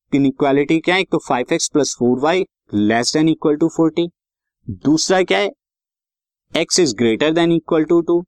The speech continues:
and next is y is greater than equal to three। ये तीन इनइक्वालिटी हैं और एक ही ग्राफ पेपर पे आपको प्लॉट करना है इसे। यहां पर हम देखिए, आप पहले यहां पे लिख दीजिए, तो this is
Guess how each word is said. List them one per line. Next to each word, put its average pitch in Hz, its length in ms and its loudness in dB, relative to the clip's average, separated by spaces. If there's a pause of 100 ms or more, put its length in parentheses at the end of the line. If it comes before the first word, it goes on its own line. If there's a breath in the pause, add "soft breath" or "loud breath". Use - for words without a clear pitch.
(600)
and 123 200 2
next 156 300 0
is 202 180 0 (240)
y 139 140 2 (100)
is 175 140 -4 (100)
greater 131 300 0
than 127 260 0
equal 107 340 -4
to 147 100 2 (100)
three। 101 200 -6
ये 127 80 2 (200)
तीन 202 260 2
इनइक्वालिटी 131 760 2
हैं 170 80 2
और 151 300 -2 (120)
एक 202 220 0
ही 202 80 2
ग्राफ 147 280 0
पेपर 117 260 -2
पे 131 120 -4
आपको 123 260 -4
प्लॉट 98 360 -6
करना 80 220 -14
है 67 120 -18
इसे। - 1000 -10
यहां 180 240 4
पर 185 140 2
हम 135 160 2
देखिए, 131 400 0 (2250)
आप 156 160 0 (140)
पहले 143 260 2
यहां 127 160 0
पे 113 120 -2
लिख 98 220 -4
दीजिए, 117 260 0
तो 113 160 -4 (100)
this 92 180 -10
is - 160 -4